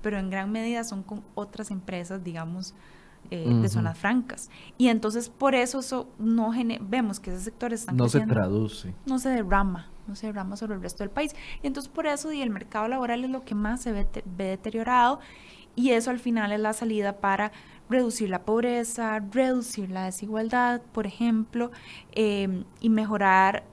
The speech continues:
Speaker 1: el crecimiento y el consumo de los hogares.
Speaker 2: Ahora, las empresas nacionales, eh, eso es parte del análisis que ustedes presentaban ayer,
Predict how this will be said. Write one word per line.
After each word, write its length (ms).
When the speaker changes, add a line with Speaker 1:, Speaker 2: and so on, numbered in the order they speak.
Speaker 1:
el 140
crecimiento 560
y 60
el 100
consumo 440
de 80
los 180
hogares. 560
Speaker 2:
Ahora, 220
las 180
empresas 320
nacionales, 720
eh, 380
eso 240
es 60
parte 320
del 160
análisis 420
que 360
ustedes 340
presentaban 520
ayer, 280